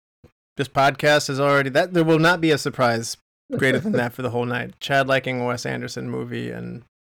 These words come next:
seeing it promptly after its release, this is, this is impressive. So, um, Chad, what was the last movie you saw?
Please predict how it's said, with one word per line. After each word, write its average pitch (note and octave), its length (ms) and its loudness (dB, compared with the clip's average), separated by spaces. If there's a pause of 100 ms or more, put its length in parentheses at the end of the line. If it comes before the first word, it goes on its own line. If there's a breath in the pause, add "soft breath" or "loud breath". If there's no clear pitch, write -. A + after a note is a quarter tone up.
(140)
seeing B2+ 260 -6
it A#2+ 160 -6 (160)
promptly B2 380 -2
after B2+ 180 -8
its - 180 -14
release, A2+ 360 -8
this B2 200 -12
is, - 380 -14 (300)
this C3 160 -8
is C#3 120 -8
impressive. - 600 -12
So, - 240 -20 (500 loud breath)
um, C3 400 0 (220)
Chad, G3+ 180 4
what G#3+ 60 4
was F#3+ 80 2
the G3 60 2
last F3 180 4
movie D3+ 180 0
you E3 80 2
saw? B2+ 300 -4